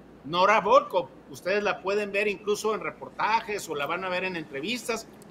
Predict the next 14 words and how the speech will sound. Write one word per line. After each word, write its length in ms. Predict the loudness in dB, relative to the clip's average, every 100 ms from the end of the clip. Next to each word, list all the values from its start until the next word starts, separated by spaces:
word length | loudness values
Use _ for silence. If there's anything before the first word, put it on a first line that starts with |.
| -20
Es 100 | -8
una, 560 | -6 -2 2 2 2 -2 -12 -20 -20 -18 -6
eh, 300 | -2 -2 -4 -6
médica 520 | -4 -4 -4 -4 -4
mexicana 600 | -4 -8 -6 -4 -2 -4 0
prestigiadísima, 1120 | 0 0 -4 -6 -2 -2 -2 -4 -2 -2 -4
es 240 | -4 -4 -4
bisnieta 640 | -8 -4 2 2 2 -2 -6 -20 -20 -18 -4
y 80 | -2
es 120 | -2
a 80 | -6
su 120 | -2
vez 280 | -2 -2 -6 -20 -20 -20 -20 -20 -20 -20 -20 -20 -6
hija 500 | -6 0 2 2 0